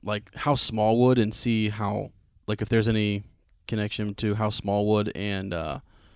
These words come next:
the Blackwoods? Um, just wondering here because, you know, ri-, right after that they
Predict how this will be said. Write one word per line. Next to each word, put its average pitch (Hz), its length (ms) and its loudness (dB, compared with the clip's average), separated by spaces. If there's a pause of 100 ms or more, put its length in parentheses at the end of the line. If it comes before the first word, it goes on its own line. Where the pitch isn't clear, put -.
(140)
the - 60 -12
Blackwoods? 160 640 -4 (600)
Um, 98 540 -2 (460)
just 131 180 4
wondering 117 340 6
here 110 140 2
because, 104 380 0
you 113 80 2
know, 104 100 2
ri-, 117 220 4
right 170 180 6
after 151 220 6
that 98 260 0
they 98 340 2